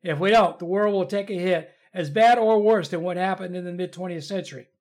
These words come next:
As he puts it, the maga people will start World War Three, and the U S will sit it out as much as possible,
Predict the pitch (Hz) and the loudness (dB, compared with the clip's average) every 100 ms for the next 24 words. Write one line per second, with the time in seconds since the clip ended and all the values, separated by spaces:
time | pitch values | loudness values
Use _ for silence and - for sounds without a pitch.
0 | _ _ _ _ 175 170 170 - 285 294 | _ _ _ _ -2 -2 -2 -2 0 0
1 | 180 170 - 165 220 262 202 180 160 170 | -2 -4 -8 -2 -2 0 -2 -4 -4 -4
2 | 170 175 - 208 196 196 202 208 226 220 | -6 -4 -2 -2 0 -2 0 0 0 0
3 | 170 143 143 _ _ 196 185 220 226 190 | -2 -2 -8 _ _ -4 -2 2 4 2
4 | 185 165 - 240 208 208 220 175 156 156 | -2 -8 -2 0 2 4 4 2 -2 -4
5 | 175 160 143 208 180 143 139 - | -6 -6 -8 -4 -2 -4 -12 -20